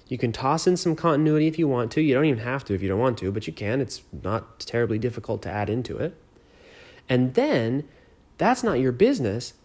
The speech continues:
That's just the mechanism that builds trust and gets qualified leads into your premium offers. And that's it. That's the whole thing. It,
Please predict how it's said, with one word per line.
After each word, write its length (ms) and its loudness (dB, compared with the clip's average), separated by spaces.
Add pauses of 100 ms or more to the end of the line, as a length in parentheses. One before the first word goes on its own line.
(240)
That's 240 -2
just 300 -4
the 80 2
mechanism 1000 -2 (760)
that 300 -2
builds 340 2
trust 680 -4 (200)
and 200 -2
gets 200 0
qualified 800 -2
leads 720 0 (480)
into 880 2 (420)
your 240 2
premium 1000 0 (100)
offers. 600 -4 (1080)
And 80 2
that's 180 2
it. 180 0
That's 180 -6
the 120 -2
whole 180 2
thing. 300 -4 (1080)
It, 400 2